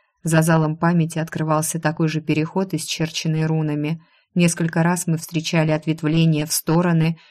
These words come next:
и если бы не Анташар, заблудились бы через два десятка шагов. Безликий уверенно скользил впереди, сверху лениво плыл светящийся шар. Иногда коридор сильно сужался,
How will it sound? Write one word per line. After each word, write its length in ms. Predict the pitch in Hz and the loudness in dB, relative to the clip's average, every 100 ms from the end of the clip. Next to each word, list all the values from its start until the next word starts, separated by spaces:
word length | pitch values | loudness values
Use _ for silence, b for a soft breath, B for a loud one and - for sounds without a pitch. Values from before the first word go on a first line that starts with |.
| B B | B B
и 80 | - | 0
если 380 | 208 262 285 254 | 2 2 0 -2
бы 160 | 214 220 | 0 0
не 100 | 214 | 2
Анташар, 800 | 208 196 185 - 226 226 165 - | 0 -2 -4 -2 -2 -2 -4 -8
заблудились 720 | 185 185 180 185 165 196 170 160 | -2 0 2 2 2 2 2 0
бы 160 | 151 | -4
через 320 | 151 156 147 | -4 -4 -4
два 220 | 147 156 160 | -2 0 0
десятка 500 | 143 - 143 - 156 | -2 -4 -6 -4 -6
шагов. 580 | - 156 151 143 143 _ _ _ _ _ | -2 -4 -2 -6 -8 _ _ _ _ _
Безликий 640 | 170 160 160 180 185 156 - | 4 4 4 0 0 -4 0
уверенно 480 | 165 156 151 151 | 2 4 2 0
скользил 460 | 151 - 147 151 156 | -4 -4 -4 -2 -6
впереди, 680 | - 156 143 143 151 175 190 _ _ - | -2 -2 0 0 0 -2 -4 _ _ -8
сверху 480 | - 185 196 - | 0 2 0 0
лениво 440 | 180 170 170 180 165 | 2 4 4 2 0
плыл 300 | 165 160 175 | 0 0 0
светящийся 840 | - 156 160 156 147 156 151 - | -2 -4 -2 -4 -2 -6 -6 -6
шар. 420 | 165 - 156 156 _ _ _ _ _ | -4 -2 -2 -4 _ _ _ _ _
Иногда 420 | 170 165 170 220 | 4 4 2 -2
коридор 420 | 214 165 156 156 | 2 2 2 0
сильно 360 | - 170 156 147 | 0 0 0 -4
сужался, 720 | - 151 160 180 180 - 156 | -4 -2 0 0 -2 -4 -6